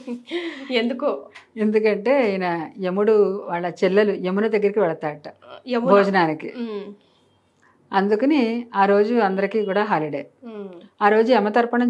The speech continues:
Speaker 2: చేయడం వల్ల యముడికి కూడా చాలా సంతోషం. ఈ మూడు రోజులు, ఆ,
Speaker 1: యమతర్పణం
Speaker 2: ఆ,
Speaker 1: చాలా విశేషంగా
Speaker 2: చతుర్దశి,
Speaker 1: జరుపుకుంటాం.
Speaker 2: అమావాస్య, విధియ.
Speaker 1: విధియ. మ్మ్.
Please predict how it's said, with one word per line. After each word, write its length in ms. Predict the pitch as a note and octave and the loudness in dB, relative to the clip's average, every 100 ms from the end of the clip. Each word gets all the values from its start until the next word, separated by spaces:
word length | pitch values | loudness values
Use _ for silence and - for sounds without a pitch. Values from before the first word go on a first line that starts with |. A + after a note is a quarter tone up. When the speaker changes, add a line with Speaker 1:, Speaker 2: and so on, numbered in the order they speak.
| A#3 | 2
Speaker 2:
చేయడం 240 | G#3 G#3+ | 0 -2
వల్ల 180 | G#3 B3+ | -4 -4
యముడికి 320 | A#3+ G#3+ G#3+ | -2 -2 -2
కూడా 160 | G#3+ A3+ | -2 -2
చాలా 260 | G#3 F3 | 0 0
సంతోషం. 440 | F3 D#3 D3+ D3+ - | -2 -6 -12 -18 -10
ఈ 40 | |
మూడు 280 | G#3 A#3+ C#4 | -6 -2 0
రోజులు, 360 | D4 D4 C4 - _ - | 0 -2 -6 -8 _ -18
ఆ, 260 | F3+ E3 D#3+ | -14 -14 -12
Speaker 1:
యమతర్పణం 540 | A3 A#3+ A#3 - - F3+ | -12 -8 -8 -6 -4 0
Speaker 2:
ఆ, 180 | G3 | 4
Speaker 1:
చాలా 120 | E3 G#3 | 4 2
విశేషంగా 540 | G#3+ A3 G#3+ G#3+ G#3 | -4 -8 -8 0 0
Speaker 2:
చతుర్దశి, 500 | - A3 A#3 A#3 C#4+ | 2 0 0 0 -2
Speaker 1:
జరుపుకుంటాం. 340 | F#4 - - | -4 -6 -12
Speaker 2:
అమావాస్య, 680 | G3 G3 G3+ G#3+ G#3+ - E4+ - _ _ _ F#3+ | -4 0 0 -2 -8 -8 -10 -10 _ _ _ 0
విధియ. 340 | F3 E3+ D#3+ | 0 0 -4
Speaker 1:
విధియ. 260 | A3 F#3 F3+ - _ C4+ | -6 -14 -16 -20 _ -18
మ్మ్. 240 | A3 G3+ | -16 -16